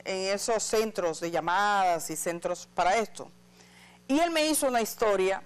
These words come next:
hace ya casi un año. Me dijo, "Edith, a mí me llamaron de un centro". Yo fui a ese centro, pero en ese centro se dedicaban a llamar personas Primero la, le hablaban suave y después te iban diciendo,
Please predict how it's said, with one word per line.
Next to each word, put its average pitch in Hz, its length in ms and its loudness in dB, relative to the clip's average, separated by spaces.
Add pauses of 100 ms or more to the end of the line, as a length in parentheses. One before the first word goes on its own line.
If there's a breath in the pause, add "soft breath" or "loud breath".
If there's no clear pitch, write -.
hace 226 440 0
ya 202 460 2 (120)
casi 214 260 0
un 185 80 -4
año. 147 240 -6
Me 170 80 -4
dijo, 202 160 2
"Edith, 269 320 0 (640 loud breath)
a 196 100 2
mí 233 140 2
me 302 100 2
llamaron 247 480 2
de 196 160 -2
un 196 140 0
centro". 165 460 -4
Yo 170 140 -4
fui 220 140 -2
a 220 80 2
ese 220 160 -4
centro, 185 540 -4 (920 loud breath)
pero 214 240 4
en 214 120 0
ese 277 200 -2
centro 220 540 0
se 208 220 -2
dedicaban 226 800 2
a 190 80 0
llamar 202 380 0
personas 196 800 -2 (260)
Primero 247 640 0
la, 285 680 2
le 233 140 2
hablaban 226 340 2
suave 202 440 0
y 180 60 -4
después 247 460 -2
te 196 120 0
iban 220 200 0
diciendo, 175 540 -4